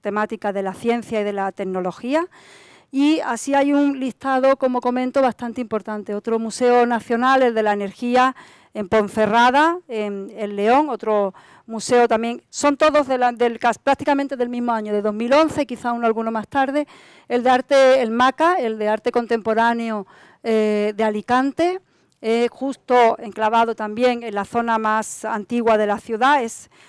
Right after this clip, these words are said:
utilizan la casa, una de las casas también más, eh, antiguas y nobles de la propia ciudad de Alicante. Así que quiere decir que todos estos museos, esto ya son rehabilitaciones, porque la Casa del Greco existía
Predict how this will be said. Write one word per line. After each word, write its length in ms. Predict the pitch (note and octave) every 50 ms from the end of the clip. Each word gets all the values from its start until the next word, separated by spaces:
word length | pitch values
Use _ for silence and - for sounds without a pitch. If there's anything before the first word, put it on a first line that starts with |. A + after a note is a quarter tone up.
| _ _ _
utilizan 580 | A3+ A3+ - A3+ A3+ A#3+ A#3 - B3+ B3 A#3+
la 100 | A3 G3+
casa, 420 | - A3 G#3+ - - A3 G3+ G3 G3+
una 140 | G#3 G#3+
de 80 | G#3 G#3+
las 100 | G#3+ A3
casas 280 | - A#3+ G#3+ - A3+ -
también 360 | - A3 G#3 G#3+ A3 A3 A3
más, 340 | G#3+ G#3+ G#3+ G#3+ - - - _ _ _ _ _ _ _
eh, 200 | - A3+ A3 G#3+
antiguas 560 | G#3 A3+ A3 G#3 - A#3 A#3 A#3+ A3 A#3 A3+ G#3+
y 80 | A3+
nobles 400 | A3 A3+ A3+ A3+ G#3+ G#3+ G#3+ A3+
de 240 | F#3 G#3 G#3 G3+ G3
la 140 | G3+ G3+ G3+
propia 680 | F#3+ - G#3 G#3 - - G#3 G3+ G3 G3 F#3+ F#3 G3 G3 -
ciudad 380 | - G#3+ G#3 G3 G#3 G3+ G3+ G3
de 300 | F#3+ G3 G3 F#3+ F#3+ G3+
Alicante. 760 | G3+ F#3+ F#3+ G3+ - - A#3 A#3+ B3+ C4 - - D#4 E4 F4 - - - - - - - _
Así 240 | - A#3+ - D4+ D4+
que 440 | - D#4+ D#4 D#4 D#4 D4+ - - -
quiere 220 | - C#4 C#4 C#4
decir 280 | C#4+ C#4 B3 - D4 C4+
que 120 | - C4+
todos 160 | - C4+ C4 C4
estos 220 | B3+ - - C4+
museos, 580 | A#3+ B3+ B3 - - C#4+ C#4 C#4 D4 C#4 - - - - - _
esto 140 | _ - D4
ya 140 | C#4+ D4 C#4
son 260 | - C#4+ C#4+ C4+ C4
rehabilitaciones, 760 | - B3+ B3+ A#3 A#3+ A3+ - B3+ A#3 - - C#4+ C#4 C#4 C4
porque 240 | - A#3 A3 - A3
la 100 | G#3 G#3
Casa 300 | - A3 G#3+ - C4 B3+
del 140 | B3 A#3+ A#3
Greco 420 | A#3+ B3+ B3+ B3+ - C4 B3+ - -
existía 800 | - G3 - - A3+ - - _ - C4+ C4 B3+ A3+ F#3+ E3